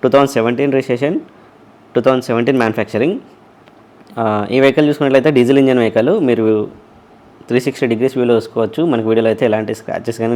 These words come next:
డెంటింగ్స్ అయితే మనకి వీడియోలో కనిపించట్లేదు. So మీకు ఈ వెహికల్ నచ్చితే కనుక ఓనర్ నెంబర్ టైటిల్ ఉంటే డైరెక్ట్గా కాల్ చేయండి, వాళ్ళ లొకేషన్ గైడ్ చేస్తారు. వెహికల్ దగ్గరికి వెళ్ళి అన్నీ చెక్ చేసుకున్న తర్వాతనే ప్రొసీడ్ అవ్వండి. అవసరమైతే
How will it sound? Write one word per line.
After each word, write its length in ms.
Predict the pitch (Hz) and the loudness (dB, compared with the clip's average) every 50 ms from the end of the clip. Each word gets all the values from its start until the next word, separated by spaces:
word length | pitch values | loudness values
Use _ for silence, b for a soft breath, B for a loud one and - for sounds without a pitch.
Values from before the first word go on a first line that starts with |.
| 113 110 | -2 -2
డెంటింగ్స్ 320 | 104 104 104 110 107 113 110 | -2 -4 -4 -6 -6 -6 -6
అయితే 120 | 104 123 120 | -4 -4 -4
మనకి 160 | 110 107 - 123 | -4 -4 -4 -2
వీడియోలో 200 | 113 107 107 110 107 | -2 -2 -2 -2 -2
కనిపించట్లేదు. 540 | 104 101 104 104 - 110 95 104 104 110 156 - B B B B B B B - | -4 -4 -6 -4 -4 -4 -4 -4 -4 -4 -4 -6 B B B B B B B -10
So 80 | - 104 104 104 98 | -6 -4 -4 -2 -2
మీకు 140 | 107 101 107 107 | -2 -2 -2 0
ఈ 40 | 104 | 0
వెహికల్ 200 | 107 104 120 127 123 | 0 0 0 -2 -2
నచ్చితే 160 | 117 - 127 120 | 0 2 2 2
కనుక 160 | 120 120 123 | 2 2 0
ఓనర్ 140 | 113 113 110 | 0 0 0
నెంబర్ 180 | 110 110 110 101 | 0 0 0 0
టైటిల్ 240 | 104 104 101 110 113 113 | 0 -2 -2 -2 -4 -4
ఉంటే 120 | 104 113 113 110 | -2 -2 -2 -2
డైరెక్ట్గా 200 | 107 104 110 107 - | 0 0 -2 -2 0
కాల్ 160 | 104 101 104 107 | -2 0 0 0
చేయండి, 180 | 107 107 117 120 | -2 -2 0 0
వాళ్ళ 80 | 110 104 | 0 0
లొకేషన్ 320 | 95 110 110 - 120 110 110 | 0 -4 -4 -4 -2 -2 0
గైడ్ 140 | 107 104 107 107 | 0 0 0 -2
చేస్తారు. 260 | - - 107 123 160 - B B B B - | -2 -4 -4 -4 -4 -6 B B B B -6
వెహికల్ 240 | 110 110 - 120 120 120 | -6 -2 0 0 0 2
దగ్గరికి 240 | 110 120 113 104 113 | 2 2 2 2 2
వెళ్ళి 160 | 110 123 135 120 | 2 2 2 2
అన్నీ 200 | 107 113 127 131 120 123 | 2 0 0 -2 0 -2
చెక్ 120 | 113 104 101 | -4 -2 -2
చేసుకున్న 240 | 120 117 - 120 104 | -4 -4 -2 -2 -2
తర్వాతనే 240 | 113 107 - 117 113 101 | -2 -2 -2 -2 -4 -4
ప్రొసీడ్ 240 | 107 101 113 104 104 | -6 -4 -4 -2 -2
అవ్వండి. 260 | 104 104 104 120 143 135 - | -2 -2 -2 0 0 0 0
అవసరమైతే 380 | - - 117 117 117 - 135 | -2 -2 -4 -4 -4 -4 -4